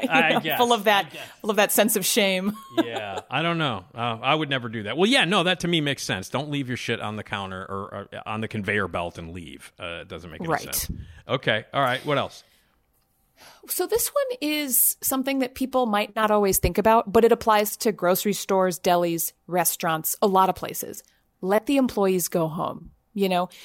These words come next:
Speaker 1: if you're about to do, it, it's sometimes unavoidable given people's schedules, but if you come in to do your giant biweekly grocery run ten minutes before the store closes, you are
Speaker 2: Ugh.
Speaker 1: keeping people there who sh-,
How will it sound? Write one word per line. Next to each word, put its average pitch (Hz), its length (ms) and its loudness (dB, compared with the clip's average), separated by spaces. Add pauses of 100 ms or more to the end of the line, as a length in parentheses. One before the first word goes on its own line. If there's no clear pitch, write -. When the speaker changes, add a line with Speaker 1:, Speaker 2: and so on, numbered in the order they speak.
(180)
Speaker 1:
if 220 180 2
you're 247 440 2
about 214 360 4
to 226 80 2
do, 202 440 4 (280)
it, - 300 -6
it's 294 160 2
sometimes 349 400 2
unavoidable 214 560 6
given 208 280 0
people's 220 320 0
schedules, - 540 -4 (300)
but 226 160 6
if 220 220 0
you 233 540 -2 (260)
come 240 240 2
in 233 180 2
to 240 100 -2
do 208 120 0
your 202 220 2
giant 190 880 0 (240)
biweekly 180 600 -2
grocery 175 600 -2
run 202 400 -2 (200)
ten 220 260 2
minutes 202 240 0
before 190 320 2
the 180 80 2
store 165 320 -2
closes, 240 500 2 (140)
you 254 160 4
are 302 100 8
Speaker 2:
Ugh. 339 80 2
Speaker 1:
keeping 240 400 0
people 208 320 -2
there 180 240 2
who 208 160 -4
sh-, - 200 -6